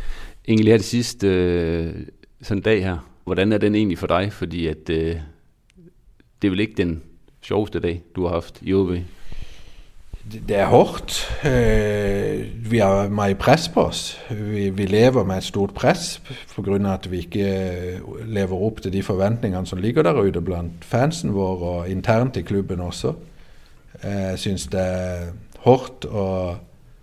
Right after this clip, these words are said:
Speaker 2: at, at vi afslutter, øh, en ansættelse med en,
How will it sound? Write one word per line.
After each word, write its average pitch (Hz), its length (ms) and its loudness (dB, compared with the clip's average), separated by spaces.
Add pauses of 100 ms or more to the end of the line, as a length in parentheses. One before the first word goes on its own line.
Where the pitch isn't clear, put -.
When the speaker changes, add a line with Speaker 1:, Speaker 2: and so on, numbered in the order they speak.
(180)
Speaker 2:
at, - 280 -8
at 123 180 -6
vi 95 60 -2
afslutter, 92 880 -2
øh, 87 1200 -10
en 95 80 0
ansættelse 104 680 -2
med 90 200 -4
en, 87 200 -8